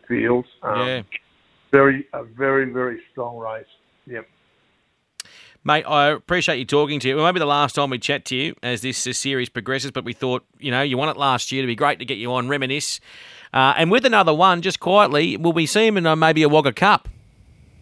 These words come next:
Speaker 1: Well, it, it's the plan. Um, I was very impressed with the way he, um, he ran out the, um,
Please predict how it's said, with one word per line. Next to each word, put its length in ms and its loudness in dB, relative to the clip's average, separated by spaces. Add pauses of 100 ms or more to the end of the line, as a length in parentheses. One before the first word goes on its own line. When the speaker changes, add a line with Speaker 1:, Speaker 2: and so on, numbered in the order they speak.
(340)
Speaker 1:
Well, 400 4
it, 180 -10
it's 180 -16
the 80 -14
plan. 540 -2
Um, 460 -4
I 40 -12
was 140 -8
very 180 -6
impressed 340 -8
with 80 -8
the 60 -4
way 480 -2
he, 80 -6
um, 280 -8 (160)
he 80 -12
ran 200 -4
out 180 -4
the, 360 -16
um, 200 -10